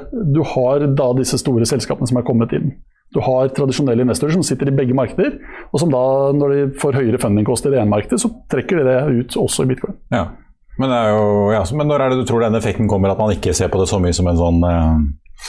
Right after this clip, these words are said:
Speaker 2: fremtidig tech-investering, eh, og at man heller ser på det som en, eh, ja, en investering i gull, som jo mange setter pengene litt i gode tider for å ha en hedge når det, når det smeller i
Speaker 1: Ja,
Speaker 2: aksjemarkedet?
Speaker 1: så det skjer jo, men ikke,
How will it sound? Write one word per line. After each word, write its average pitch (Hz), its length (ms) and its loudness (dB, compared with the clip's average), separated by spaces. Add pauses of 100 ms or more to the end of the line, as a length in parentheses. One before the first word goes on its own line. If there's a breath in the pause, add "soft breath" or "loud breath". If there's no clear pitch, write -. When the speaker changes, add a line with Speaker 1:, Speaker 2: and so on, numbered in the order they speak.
(560 loud breath)
Speaker 2:
fremtidig 87 560 0
tech-investering, 92 1040 0
eh, 95 720 0
og 98 140 0
at - 100 -10
man 95 140 2
heller 87 240 2
ser 90 140 0
på - 180 -2
det 85 80 0
som 92 160 2
en, 92 240 2
eh, 98 240 2
ja, 143 80 0
en 180 100 0
investering 156 460 0
i 143 100 0
gull, 147 380 0
som 160 180 0
jo 160 100 0
mange 135 280 0 (240)
setter 151 280 -4
pengene 113 360 0
litt 104 180 -2
i 110 140 2
gode 101 320 0
tider 90 260 0
for 104 160 0
å 101 80 2
ha 95 160 0
en 95 80 0
hedge 85 320 -2
når 101 140 2
det, 92 480 0
når 101 80 2
det 95 100 -2
smeller 90 280 0
i - 20 0
Speaker 1:
Ja, 175 80 2
Speaker 2:
aksjemarkedet? 107 400 0 (140)
Speaker 1:
så 170 200 0
det 170 200 2
skjer 113 420 0
jo, 156 160 2 (160)
men 247 380 0
ikke, 175 580 0